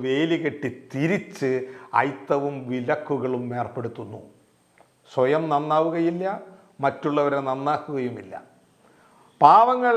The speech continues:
എവിടേക്കെങ്കിലും ഓടി രക്ഷപ്പെടാൻ നോക്കിയാൽ ഇതുപോലെ അധികാരത്തിൻ്റെ പവറും കാണിച്ച് പാതയ്ക്ക് കുറുകെ നിൽക്കുകയും ചെയ്യുന്നു. നമ്മൾ മുമ്പ് പറഞ്ഞതുപോലെ മതം അനുവദനീയമായ ഒരു രാജ്യത്ത് മതപരിവർത്തനവും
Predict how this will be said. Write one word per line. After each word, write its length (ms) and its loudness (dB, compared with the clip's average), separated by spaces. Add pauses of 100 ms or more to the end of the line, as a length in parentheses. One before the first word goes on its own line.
എവിടേക്കെങ്കിലും 600 2 (100)
ഓടി 140 4 (100)
രക്ഷപ്പെടാൻ 500 0
നോക്കിയാൽ 460 4 (200)
ഇതുപോലെ 440 -2 (240)
അധികാരത്തിൻ്റെ 680 0 (100)
പവറും 380 0
കാണിച്ച് 360 -4 (200)
പാതയ്ക്ക് 500 0 (140)
കുറുകെ 420 -4
നിൽക്കുകയും 560 -10
ചെയ്യുന്നു. 280 -18 (1500)
നമ്മൾ 180 0 (120)
മുമ്പ് 280 -2
പറഞ്ഞതുപോലെ 640 0 (520)
മതം 280 4 (220)
അനുവദനീയമായ 800 0 (120)
ഒരു 120 -4 (120)
രാജ്യത്ത് 420 -2 (540)
മതപരിവർത്തനവും 920 2